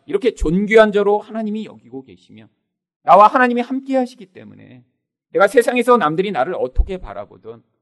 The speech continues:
내가 세상에서 어떤 지위에 있든 아니 내가 세상에서 실패하고 세상 사람들은 나를 가장 낮은 자처럼 여길지라도 그것 때문에 요동하지 아니하고 하나님이 나에게 바라보시는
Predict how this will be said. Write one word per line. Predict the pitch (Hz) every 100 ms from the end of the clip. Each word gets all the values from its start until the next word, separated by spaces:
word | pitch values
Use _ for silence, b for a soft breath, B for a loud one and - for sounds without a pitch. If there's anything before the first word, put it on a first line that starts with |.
| _ _ _
내가 | - 170 214
세상에서 | 240 240 240 254 175
어떤 | 170 220 226
지위에 | - 139 147
있든 | 143 - 139 139 _ _ _ _ _
아니 | 202 269 160 92
내가 | 156 247
세상에서 | - - 262 262
실패하고 | 254 269 269 262 233 226 160 180 - _ _ _
세상 | - 262 269
사람들은 | 277 269 262 269
나를 | 233 180 185
가장 | - 233 233
낮은 | - - 202
자처럼 | 247 233 - 202 - - _ _ _
여길지라도 | 104 127 147 147 120 107 92 165 120 _ _ _ _ _
그것 | - 269
때문에 | 269 220 190 185
요동하지 | 113 127 147 147 156
아니하고 | 180 107 202 196 _ 131 _ _ _ _ _ _
하나님이 | - 226 226 220 226 139 _ _ _
나에게 | 123 143 180 175 196 160 - _ _ _
바라보시는 | - 180 202 208 208 196 202